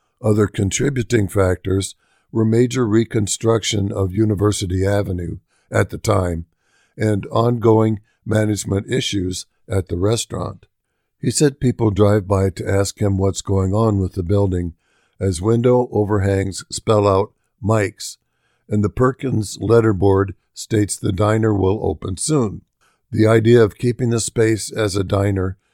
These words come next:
came because Noel believes people in the Cedar Valley just want good food,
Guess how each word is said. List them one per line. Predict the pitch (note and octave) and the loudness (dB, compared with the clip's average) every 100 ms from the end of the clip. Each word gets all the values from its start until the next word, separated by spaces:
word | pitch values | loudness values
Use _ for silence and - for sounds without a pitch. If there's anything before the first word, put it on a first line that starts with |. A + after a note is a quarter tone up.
| _ _ | _ _
came | - A#2 A2+ | -4 0 0
because | G#2+ G#2+ A#2 A2 F#2+ | 0 -2 0 0 0
Noel | G#2 A2 A2 G#2 G2+ - _ _ _ _ | 2 4 4 4 0 -6 _ _ _ _
believes | G#2+ G#2 A2 G#2+ - | 2 4 4 2 -2
people | - C3 - A#2 | -4 -4 -2 -2
in | A2+ | 0
the | A2 | -2
Cedar | F#2+ A#2+ G#2 | -4 -4 -2
Valley | F2+ G#2 G#2+ G2 F#2+ - _ _ - | 0 0 0 0 -4 -8 _ _ -6
just | C#3 - | -6 -4
want | B2 B2 - | -2 -2 0
good | D#3 C#3+ - | -2 -2 -4
food, | A2+ A2 A#2 A2+ | 2 4 4 0